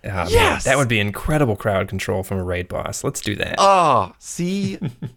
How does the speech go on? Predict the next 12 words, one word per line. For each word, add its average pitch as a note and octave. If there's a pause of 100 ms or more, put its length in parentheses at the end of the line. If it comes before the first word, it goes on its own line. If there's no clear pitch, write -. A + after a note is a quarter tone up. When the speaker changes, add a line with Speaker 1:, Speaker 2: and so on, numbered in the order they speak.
Speaker 2:
If A#2
only. F#2
It C3
won't E3+
happen, G#2
but F#2
there's G#2+
a F#2+
lot F2+
of E2+
potential. F2 (720)
But C#3